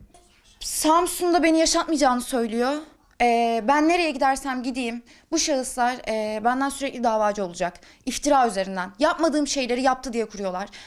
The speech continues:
Ben psikolojilerinin gerçekten düzgün olduğunu düşünmüyorum. Çünkü beni takıntı haline getirmiş durumdalar. Hem beni hem ailemi. Hani bizim gerçekten, e, can güvenliğimiz yok. Ben uzaklaştırma kararı aldım. Ben koruma kararı aldım.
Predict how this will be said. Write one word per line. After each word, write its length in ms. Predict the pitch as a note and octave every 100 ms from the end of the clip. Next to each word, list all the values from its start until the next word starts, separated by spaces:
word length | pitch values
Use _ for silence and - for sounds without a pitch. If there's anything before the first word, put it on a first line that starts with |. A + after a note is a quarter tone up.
| -
Ben 160 | D4+
psikolojilerinin 640 | D4+ - F4 D#4+ E4 E4 E4
gerçekten 480 | E4 F4 E4 C#4+ B3
düzgün 200 | G#3+ A#3+
olduğunu 260 | A3+ A#3
düşünmüyorum. 380 | A3+ C4 C#4 F4+
Çünkü 220 | D#4 C#4
beni 120 | D4+
takıntı 300 | D4 C#4+ C4+
haline 240 | C4 A3 G3+
getirmiş 440 | F#3+ G3+ F#3+ -
durumdalar. 500 | G3 F#3+ F#3+ G3 G3+ - -
Hem 280 | - F4 F#4
beni 160 | D#4+ G4
hem 160 | E4+
ailemi. 480 | D4+ D4 C4 B3 A3 - - -
Hani 180 | D#4
bizim 240 | D#4+ D#4+ D#4
gerçekten, 640 | D4+ F4 E4+ D#4 C#4+ D4 -
e, 560 | B3 B3 B3 B3 B3 A3+
can 220 | C#4+ D#4
güvenliğimiz 460 | D4+ D4 D4 C#4+ C4
yok. 220 | C4 - - - -
Ben 180 | A#3+ C#4
uzaklaştırma 580 | C#4+ D4 D4 D4 D#4 D4+
kararı 340 | D4 C4+ C#4
aldım. 260 | C#4 B3 A#3+
Ben 180 | B3 C4
koruma 280 | B3+ C4 C4
kararı 380 | B3 A#3+ A#3+
aldım. 380 | A#3+ A3+ A3 A#3+